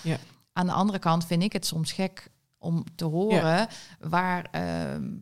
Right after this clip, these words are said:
Speaker 2: dat mensen daar helemaal geen aandacht aan besteden.
Speaker 1: Nee.
Speaker 2: En iedereen mocht maar een kind.
Speaker 1: Ja.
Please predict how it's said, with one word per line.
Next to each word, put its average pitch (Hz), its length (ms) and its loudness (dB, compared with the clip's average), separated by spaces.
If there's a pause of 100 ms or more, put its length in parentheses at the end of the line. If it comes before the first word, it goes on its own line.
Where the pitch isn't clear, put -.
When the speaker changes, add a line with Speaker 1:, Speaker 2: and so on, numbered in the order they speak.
Speaker 2:
dat - 220 -6
mensen 175 280 0
daar 165 120 2
helemaal 170 480 2
geen 160 200 -2
aandacht 233 340 -2
aan 170 80 0
besteden. 156 280 -2
Speaker 1:
Nee. 147 100 0
Speaker 2:
En - 100 -6
iedereen 220 440 2
mocht 190 180 2
maar 175 160 2
een 170 100 2
kind. 220 340 4
Speaker 1:
Ja. 165 140 2